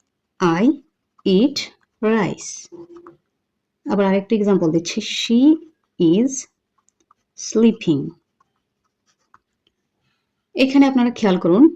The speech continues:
দুইটি সেন্টেন্স একই রকম দেখাচ্ছে, but দুইটি সেন্টেন্স কিন্তু ডিফারেন্ট। অর্থাৎ এখানে I হচ্ছে সাবজেক্ট, eat হচ্ছে এখানে মেইন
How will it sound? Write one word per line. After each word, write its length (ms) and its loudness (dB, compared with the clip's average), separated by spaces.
দুইটি 360 4
সেন্টেন্স 460 2
একই 220 2
রকম 220 2
দেখাচ্ছে, 480 -2
but 380 -2
দুইটি 240 2
সেন্টেন্স 380 0
কিন্তু 200 0
ডিফারেন্ট। 400 -2
অর্থাৎ 300 -4
এখানে 280 -2
I 160 0
হচ্ছে 320 -4
সাবজেক্ট, 800 -6
eat 260 0
হচ্ছে 260 0
এখানে 220 2
মেইন 280 6